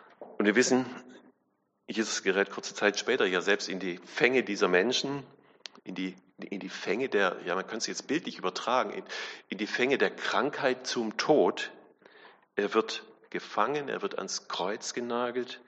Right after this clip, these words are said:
Er kann sich am Kreuz nicht bewegen. Er ist sozusagen auch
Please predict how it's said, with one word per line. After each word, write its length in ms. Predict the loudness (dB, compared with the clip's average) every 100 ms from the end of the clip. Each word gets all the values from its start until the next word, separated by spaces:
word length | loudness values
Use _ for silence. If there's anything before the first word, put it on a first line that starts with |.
| -18 -14 -14 -12 -6
Er 60 |
kann 220 | 2 2
sich 120 | 6 6
am 80 |
Kreuz 440 | 6 10 10 8 2
nicht 220 | 2 4
bewegen. 560 | 4 4 4 2 -2 -8 -20 _ _ _ -20 -20 _ _ 4
Er 80 | 4
ist 120 | 6
sozusagen 460 | 0 4 8 8 8
auch 280 | 4 2